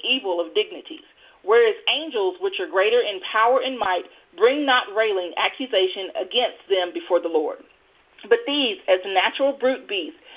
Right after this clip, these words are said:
made to be taken and destroyed, speak evil of the things that they understood not, and shall utterly perish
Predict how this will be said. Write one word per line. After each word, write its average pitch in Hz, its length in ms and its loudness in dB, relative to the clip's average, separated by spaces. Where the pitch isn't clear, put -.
made 202 300 2
to 277 80 -8
be 196 240 -14
taken 254 280 -2
and 262 120 -2
destroyed, 170 460 0
speak 277 300 -4
evil 262 420 0
of 185 120 -2
the 190 160 -4
things 214 380 -2
that 190 220 0
they 254 300 2
understood 233 540 0
not, 180 320 -2
and 185 180 -10
shall 185 260 -4
utterly 294 380 0
perish 208 380 -2